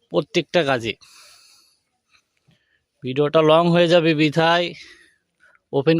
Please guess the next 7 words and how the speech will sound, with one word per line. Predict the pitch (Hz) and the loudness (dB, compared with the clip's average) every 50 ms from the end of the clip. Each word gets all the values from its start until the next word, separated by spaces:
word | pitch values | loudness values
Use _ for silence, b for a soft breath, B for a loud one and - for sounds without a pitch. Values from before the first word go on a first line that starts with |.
| 156 | 0
করে | 165 165 156 139 147 | 0 0 0 0 0
দেখাতে | 139 139 151 131 160 147 135 | -2 -2 -4 -4 -4 -2 -2
পারলাম | 131 127 127 127 123 123 123 | -2 -2 -2 -4 -6 -4 -4
না। | 135 147 165 - _ _ _ _ _ _ _ _ B B B B B B B B B B B B B B B - - - | -4 -6 -6 -8 _ _ _ _ _ _ _ _ B B B B B B B B B B B B B B B -20 -20 -20
জি, | - - - _ - _ _ _ _ _ _ _ _ _ _ b b b b b _ _ - | -20 -20 -20 _ -20 _ _ _ _ _ _ _ _ _ _ b b b b b _ _ -8
আরও | 127 131 156 147 - | -4 -4 -4 -2 -2
কালেকশন | 139 123 120 113 - - - 120 | -2 -4 -2 -4 -6 -6 -6 -8